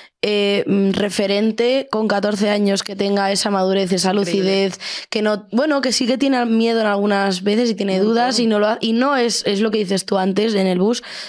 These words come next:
Speaker 1: no es un héroe, no le pintan como un
Speaker 2: No.
Speaker 1: héroe,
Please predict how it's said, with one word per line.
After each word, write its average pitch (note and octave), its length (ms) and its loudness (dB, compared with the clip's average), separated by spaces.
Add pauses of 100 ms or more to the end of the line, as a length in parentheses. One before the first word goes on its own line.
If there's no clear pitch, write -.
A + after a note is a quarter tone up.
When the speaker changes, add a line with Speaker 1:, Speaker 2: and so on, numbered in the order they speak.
Speaker 1:
no A#3 160 2
es B3+ 140 0
un G#3 140 2
héroe, G3+ 280 2
no G#3+ 160 2
le G3+ 140 0
pintan G3 360 -2
como F#3 200 2
un F3+ 80 2
Speaker 2:
No. G3 60 2
Speaker 1:
héroe, A3 400 0